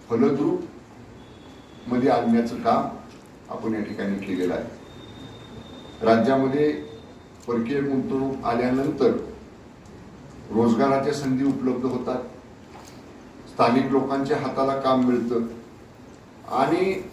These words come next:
त्या विभागाची, त्या एरियाची, त्या जिल्ह्याची, त्या रिजनची आपल्याला एक प्रकारे आर्थिक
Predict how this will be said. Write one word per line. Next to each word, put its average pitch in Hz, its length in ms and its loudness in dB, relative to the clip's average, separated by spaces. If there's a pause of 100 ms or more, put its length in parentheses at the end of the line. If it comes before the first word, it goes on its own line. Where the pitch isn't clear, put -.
(500)
त्या 165 140 8
विभागाची, 117 720 2 (120)
त्या 139 160 0
एरियाची, 113 640 2 (100)
त्या 135 520 2
जिल्ह्याची, 117 600 4 (220)
त्या 123 120 -2
रिजनची 117 720 0 (720)
आपल्याला 165 400 2
एक 170 300 2
प्रकारे 156 340 -2
आर्थिक 135 460 0